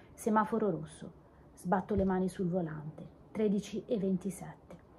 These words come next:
Nella testa metto in ordine tutti gli appuntamenti del pomeriggio,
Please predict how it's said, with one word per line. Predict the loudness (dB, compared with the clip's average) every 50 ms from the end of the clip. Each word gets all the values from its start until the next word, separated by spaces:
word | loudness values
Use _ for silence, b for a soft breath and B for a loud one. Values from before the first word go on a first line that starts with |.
| B B B B B B B B B
Nella | 2 4 4 2
testa | 2 0 -2 -2 0 0
metto | 0 0 0 -2 -2 -2
in | -2 0
ordine | -2 -2 0 0 0 0 0
tutti | -2 -4 -4 -2 0
gli | 0
appuntamenti | 0 0 0 0 0 0 2 0 0 -2 -2 -2 -2
del | -2 -2 -2
pomeriggio, | 0 2 2 2 2 2 0 -4 -6 -8 -8 -10 -10 -10 -12